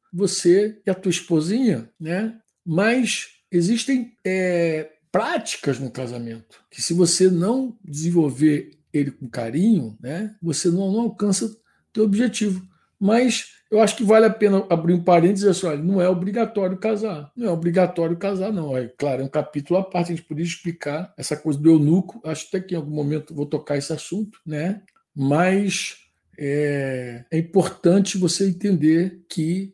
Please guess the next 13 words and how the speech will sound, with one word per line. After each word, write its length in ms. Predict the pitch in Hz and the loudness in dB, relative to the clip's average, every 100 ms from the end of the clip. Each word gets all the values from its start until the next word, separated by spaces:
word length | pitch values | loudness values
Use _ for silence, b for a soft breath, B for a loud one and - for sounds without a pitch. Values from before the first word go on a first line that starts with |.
| - | -10
Deus 800 | 135 156 180 202 180 - - - | 4 6 8 6 -2 -6 -16 -14
chamou 640 | - - 208 180 170 208 247 | -8 2 4 4 4 6 6
algumas 380 | 180 175 175 | 2 -2 -6
pessoas 880 | - 165 135 - 170 208 220 - - - | -8 -12 -12 -8 -6 -6 -8 -18 -20 -8
pra 440 | 165 185 196 - _ | -4 -2 -4 -10 _
ficarem 480 | - - 175 202 214 | -20 -6 -2 0 -2
fora 600 | - - 185 233 254 247 | -6 -4 0 2 2 0
dessa, 460 | 202 208 196 233 170 | -2 -4 -6 -12 -10
dessa 320 | 185 175 233 | -10 -8 -10
bênção 440 | 175 196 202 - - - | -8 -8 -10 -12 -20 -14
do 100 | 185 | -8
casamento. 680 | 208 208 254 302 269 196 _ _ _ - | -4 -2 -4 -6 -8 -10 _ _ _ -6
Bem, 360 | 294 175 - | -2 -2 -4